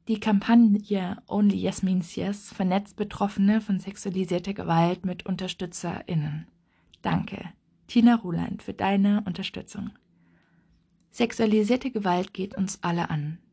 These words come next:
denn alle Menschen können Opfer von Vergewaltigungen und sexuellem Missbrauch werden. Du bist nicht alleine. Bei dem Grundsatz "Nur Ja heißt Ja" geht es um Einverständnis.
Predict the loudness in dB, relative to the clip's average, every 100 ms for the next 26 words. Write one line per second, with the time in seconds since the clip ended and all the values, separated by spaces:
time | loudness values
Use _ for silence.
0 | -4 0 2 4 4 6 4 4 0 -4
1 | -4 -6 -4 0 2 2 -2 -8 -10 -8
2 | -8 -6 -6 -4 -6 -8 -4 0 0 -2
3 | -4 0 2 2 -2 _ _ -20 -8 -2
4 | -2 -2 -4 0 4 4 0 -6 -10 -4
5 | -2 0 0 -4 -8 _ _ _ _ _
6 | -6 -2 0 -2 -4 -6 -2 0 0 -2
7 | -10 _ _ _ _ _ _ _ 0 4
8 | 6 6 4 -2 -2 -6 -6 -4 2 4
9 | 4 4 2 2 0 -4 -6 -4 -2 -2
10 | -4 _ _ _ _ _ _ _ -8 -4
11 | -2 -2 0 0 2 2 2 -4 -6 -4
12 | -6 -4 -8 -8